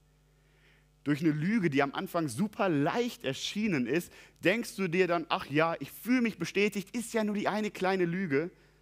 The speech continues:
Und zack, befindest du dich danach in so einem Sturm drin und merkst, „Ich komm hier gar nicht mehr raus.“ Manchmal sind es diese Momente in unserem Leben, wo wir uns leicht bestätigt fühlen und wir gehen los und merken am Ende, wir stecken gerade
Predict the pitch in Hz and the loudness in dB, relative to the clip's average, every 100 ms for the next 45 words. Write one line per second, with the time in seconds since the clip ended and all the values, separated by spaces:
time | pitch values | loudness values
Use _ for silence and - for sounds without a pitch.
0 | _ _ _ _ _ _ _ - 123 - | _ _ _ _ _ _ _ -10 -8 -4
1 | 160 - _ _ - 107 - 160 190 165 | -4 -4 _ _ -16 -6 2 2 2 -4
2 | 165 143 131 123 135 147 139 135 127 123 | -2 -2 0 0 0 -4 -6 -4 -2 -2
3 | 117 - 139 147 127 95 101 113 113 - | -4 -8 -6 -4 -4 -4 -4 -6 -10 -20
4 | - _ - 110 110 - - - - 123 | -20 _ -8 -4 -4 -6 -18 -18 -14 -12
5 | 120 110 92 104 104 - 95 87 104 92 | -10 -10 -10 -10 -12 -12 -12 -12 -12 -14
6 | - - _ _ _ _ _ _ _ _ | -18 -20 _ _ _ _ _ _ _ _
7 | _ _ _ _ _ _ _ _ _ - | _ _ _ _ _ _ _ _ _ -4
8 | 180 190 156 196 202 190 180 160 151 208 | 0 2 2 0 -2 -2 0 2 2 0
9 | 196 170 143 139 165 185 151 139 147 139 | 0 0 2 4 4 2 0 0 0 0
10 | 135 123 180 202 - 143 - 151 170 - | 2 2 0 -4 -6 -6 -4 0 0 -2
11 | 143 - - 175 151 135 127 135 135 135 | -12 -12 -6 0 0 -2 -2 -2 2 2
12 | 131 156 165 135 120 139 143 117 120 135 | 2 0 -2 -2 0 0 -2 -2 -2 -2
13 | 117 - - 156 151 143 117 127 135 | -4 -6 -2 -2 -2 -4 -2 -2 -2